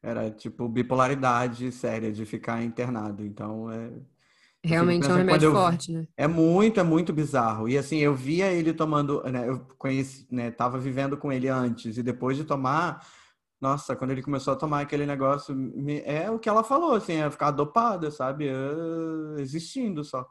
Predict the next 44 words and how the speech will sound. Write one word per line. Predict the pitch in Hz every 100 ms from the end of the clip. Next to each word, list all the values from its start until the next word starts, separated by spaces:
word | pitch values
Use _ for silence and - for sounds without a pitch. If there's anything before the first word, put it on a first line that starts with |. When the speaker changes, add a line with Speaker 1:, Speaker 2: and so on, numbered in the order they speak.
| _ _ _ _ _ _ _ _ _ _ _ _ _ _ _ - 180
Speaker 2:
E | 180
isso | 185 226
foi | - 226
que | 233
a |
galera | 220 214 208 220
do, | 202 214 214 208 190 156
a |
galera | 175 175 185
da | 185
bancada | 196 220 220 196 226 226
do | 208
The | 196
Voice, | 175 175 220 190
da | 170
época | 170 -
de, | 160 156
que | -
ela | 160 151
fez, | - 185 220 202 - _ _ _ _ _ -
eu |
também | 165 180
não | 185
sei | 175 185
em | 196
que | 190
ano | 180 180
foi, | - 185 220 180 156 _ _ _ _ _ _ -
mas | 165 170 170 175 175 170
a |
galera | 175 175 185
da | 185
bancada | 196 202 196 202
do | 196
The | 208
Voice | 202 185 175 196 226
naquela | 220 220 202
época | 185 185 214
falou | - 233 220
que | 220 262
ela | 262
ia | 247 254
sim | 403 - 294 247 - _ _
trabalhar, | 208 180 170 143